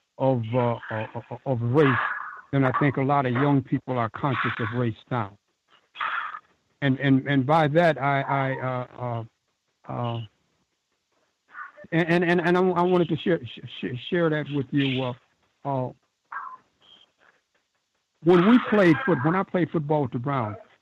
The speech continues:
and I told you it was twelve of us. And if it was twelve of us, we went to practice, and we would, uh, it was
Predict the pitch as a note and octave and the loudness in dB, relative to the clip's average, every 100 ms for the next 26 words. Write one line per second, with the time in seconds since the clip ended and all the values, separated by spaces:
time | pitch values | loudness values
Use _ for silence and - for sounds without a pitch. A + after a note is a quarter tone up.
0 | _ C3+ B2 F3 D3 A#2+ A2+ - D#3+ B2 | _ -6 2 2 4 0 -2 0 2 2
1 | G#2 G#2+ G2+ - _ _ - - _ _ | 0 -10 -16 -20 _ _ -18 -18 _ _
2 | C3+ A#2 B2+ - G#3 F#3+ D#3+ D#3+ D#3+ C#3+ | -4 -2 -4 -2 2 4 4 2 0 0
3 | C#3 C#3+ B2 A#2 - F#3 F#3+ - E3+ - | -2 0 -2 -6 -2 0 0 -4 -6 -6
4 | - - - - _ B2+ B2+ B2+ C3 C3 | -12 -16 -20 -20 _ -6 -2 0 0 0
5 | C3 A#2+ B2+ A#2+ B2 A2 | -2 -2 -4 -4 -4 -6